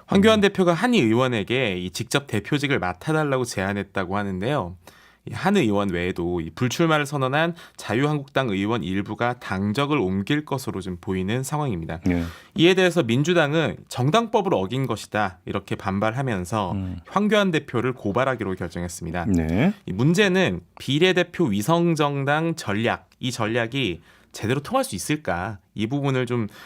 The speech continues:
Speaker 1: 어, 고민해봐야 될 것 같은데요.
Speaker 2: 네.
Speaker 1: 지금 자유한국당이 비례 이 번, 그러니까 비례,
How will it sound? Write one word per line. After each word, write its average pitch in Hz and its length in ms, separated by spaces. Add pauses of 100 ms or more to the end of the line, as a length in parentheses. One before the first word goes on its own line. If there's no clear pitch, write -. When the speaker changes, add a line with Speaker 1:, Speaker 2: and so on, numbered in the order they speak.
(160)
Speaker 1:
어, 95 100
고민해봐야 123 500
될 95 160
것 101 160
같은데요. 98 600
Speaker 2:
네. 104 580
Speaker 1:
지금 185 260
자유한국당이 143 800
비례 120 380
이 117 280
번, 123 260
그러니까 104 240
비례, 156 480